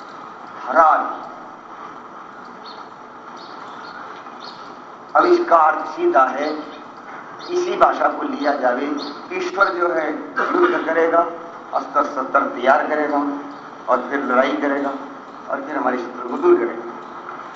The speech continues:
ये अर्थ किया जा सकता है। हम्म। पर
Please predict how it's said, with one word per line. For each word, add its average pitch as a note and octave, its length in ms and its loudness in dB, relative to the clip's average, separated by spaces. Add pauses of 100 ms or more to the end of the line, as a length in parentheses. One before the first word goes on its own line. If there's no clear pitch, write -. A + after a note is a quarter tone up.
(800)
ये D#3+ 160 2
अर्थ C3 460 4
किया A2+ 120 0
जा F#2+ 100 -2
सकता - 340 -8
है। - 80 -12 (1700)
हम्म। C#3+ 220 0 (2750)
पर - 420 2